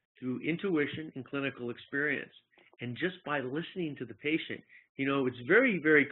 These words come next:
common for us to lie that patient back and start hammering away on teeth and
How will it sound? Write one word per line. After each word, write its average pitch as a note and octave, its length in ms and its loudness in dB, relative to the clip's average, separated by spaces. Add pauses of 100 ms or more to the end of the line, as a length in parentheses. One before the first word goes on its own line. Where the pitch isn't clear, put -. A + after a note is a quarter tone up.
common C#3+ 400 0
for B2 100 -2
us B2+ 100 2 (100)
to A2 100 -6
lie D#3+ 240 10
that G3 200 4
patient E3+ 340 2
back C#3+ 300 2 (300)
and A2 140 -12
start C3 220 -2 (100)
hammering F3+ 360 4
away E3 280 2
on D3+ 240 0
teeth C#3+ 300 2
and G#2+ 120 -8